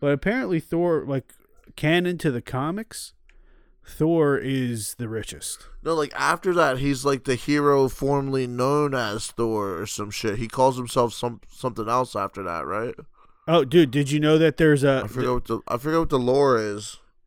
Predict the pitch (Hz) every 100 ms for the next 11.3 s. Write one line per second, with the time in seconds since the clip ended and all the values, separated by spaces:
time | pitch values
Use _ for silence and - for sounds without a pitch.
0 | _ _ - 131 165 185 165 170 175 160
1 | 147 - 151 175 147 113 147 147 127 135
2 | 139 143 143 139 135 123 131 131 135 -
3 | 131 131 135 123 127 127 135 120 - 131
4 | - - _ 131 127 123 123 - 123 127
5 | 151 151 139 135 123 - - 127 131 120
6 | 104 - - - _ - 127 110 117 110
7 | - - - 104 107 107 131 113 110 -
8 | 113 127 117 113 104 131 113 147 143 143
9 | 120 - 127 127 113 107 127 107 95 113
10 | 131 131 131 - - 135 120 123 113 113
11 | 104 95